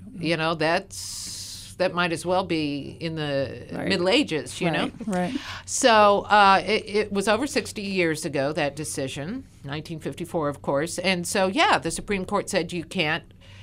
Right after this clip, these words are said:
Speaker 1: have segregated schools by law. And yet, we still have segregated schools, not by law, but by neighbor-, neighborhoods where people end up living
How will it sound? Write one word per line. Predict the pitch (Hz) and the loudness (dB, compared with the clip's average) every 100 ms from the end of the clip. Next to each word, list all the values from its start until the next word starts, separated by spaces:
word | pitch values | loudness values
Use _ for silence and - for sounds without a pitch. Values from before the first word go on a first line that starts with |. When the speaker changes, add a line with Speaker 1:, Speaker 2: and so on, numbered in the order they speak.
| - - | -20 -2
Speaker 1:
have | 151 156 165 | 2 2 2
segregated | - 160 151 160 170 165 175 170 | -2 0 0 0 0 2 -2 -6
schools | - - 277 214 127 | -10 -2 0 0 -2
by | 135 143 139 123 110 - | 0 4 6 4 0 -4
law. | 139 135 120 110 - | 2 4 4 0 2
And | 165 160 | 2 4
yet, | 151 143 - - - - | 4 4 2 -8 -20 -14
we | 165 165 | 0 0
still | 170 208 208 | 4 4 6
have | 185 185 | 6 4
segregated | 196 175 170 170 165 160 151 | 2 2 2 2 4 0 -2
schools, | - 311 233 180 185 147 | -6 0 2 2 0 0
not | 147 151 - | 0 0 2
by | 156 143 143 | 4 6 4
law, | 147 208 302 269 208 247 - - - - - - | 2 2 4 4 4 0 -4 -16 -16 -16 -16 0
but | 156 160 156 | 4 4 2
by | - 147 147 151 151 - - - - - - | 4 6 6 4 0 -6 -20 -20 -20 -20 -18
neighbor-, | 123 143 156 175 175 180 - - - - | -2 0 2 0 0 -6 -12 -14 -14 -6
neighborhoods | 165 175 190 214 196 | -2 0 0 -2 -2
where | 214 208 | -4 -4
people | 208 202 196 208 | -6 -6 -6 -4
end | 170 175 | -4 -2
up | 170 175 | -4 -2
living | 190 202 196 190 | -2 0 -2 -4